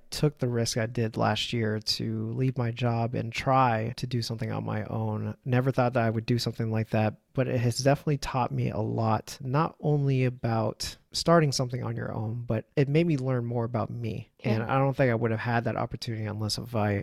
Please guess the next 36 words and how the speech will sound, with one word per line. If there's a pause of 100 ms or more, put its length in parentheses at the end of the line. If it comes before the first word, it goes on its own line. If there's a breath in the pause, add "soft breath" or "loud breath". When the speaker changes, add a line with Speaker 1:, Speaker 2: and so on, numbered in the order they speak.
Speaker 1:
if
I
ended
up
doing
that. (120)
Now,
things
didn't
pan
out, (200)
of
course.
I
don't (140)
take
back
any
of
that
time. (420)
I,
I
learned
so
much.
I've
made
so
many
connections.
I,
I've
made
new
friends.